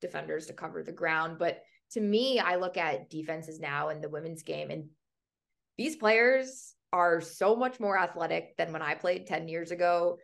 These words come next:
Insane athletes, faster, stronger, just overall better. So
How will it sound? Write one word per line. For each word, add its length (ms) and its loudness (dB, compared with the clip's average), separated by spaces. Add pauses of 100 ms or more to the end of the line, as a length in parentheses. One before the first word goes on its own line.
(440)
Insane 460 2
athletes, 640 0 (200)
faster, 360 4
stronger, 560 4
just 240 -4
overall 480 2
better. 400 0
So 160 -8